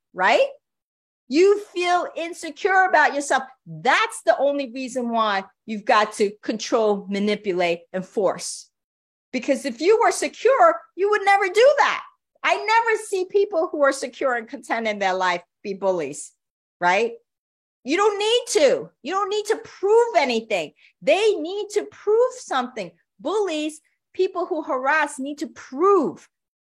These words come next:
Why do they need to prove? Because there's something lacking within them. So that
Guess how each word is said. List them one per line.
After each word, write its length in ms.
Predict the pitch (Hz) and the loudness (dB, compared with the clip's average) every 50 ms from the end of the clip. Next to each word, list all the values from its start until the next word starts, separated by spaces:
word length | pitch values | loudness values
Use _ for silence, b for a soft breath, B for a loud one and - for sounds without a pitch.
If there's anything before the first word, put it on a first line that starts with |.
| _ _ _ _ _ _ _ _ | _ _ _ _ _ _ _ _
Why 300 | - 196 247 294 330 359 | -6 0 2 2 2 2
do 140 | 349 359 330 | 2 0 0
they 160 | 339 330 330 | 0 0 0
need 220 | 330 330 330 311 - | -2 -4 -6 -6 -6
to 120 | 339 254 | -6 -6
prove? 360 | 233 - - 415 415 330 254 | -4 -2 0 2 2 0 -2
Because 280 | - 277 - 285 320 - | -6 -8 -8 -8 -8 -6
there's 200 | 285 294 294 - | -6 -8 -8 -6
something 380 | - 349 370 370 330 294 254 | -6 -6 -6 -6 -8 -8 -6
lacking 480 | 233 254 285 339 381 - - 330 285 247 | -4 -2 0 0 -2 -2 -6 -8 -8 -8
within 260 | 262 254 254 349 466 508 440 | -8 -8 -8 -8 -8 -4 -4
them. 200 | 339 226 170 208 - _ _ _ _ _ _ | -4 -4 -4 -6 -10 _ _ _ _ _ _
So 360 | - - 320 285 240 208 202 - | -6 0 0 0 0 0 0 2
that 320 | 330 403 494 554 523 | 4 4 4 4 2